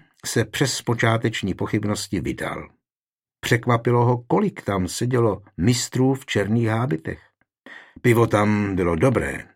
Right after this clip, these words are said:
ječné. Nikdo ale nepil přes míru.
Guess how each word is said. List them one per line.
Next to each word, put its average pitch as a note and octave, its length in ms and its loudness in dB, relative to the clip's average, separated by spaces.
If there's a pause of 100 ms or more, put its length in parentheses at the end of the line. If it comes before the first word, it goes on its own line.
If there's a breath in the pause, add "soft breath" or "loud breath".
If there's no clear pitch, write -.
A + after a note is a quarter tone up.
ječné. F2+ 680 -2 (640 loud breath)
Nikdo G3+ 580 4
ale E3 220 4
nepil D3 360 2
přes C3+ 340 2
míru. - 420 -8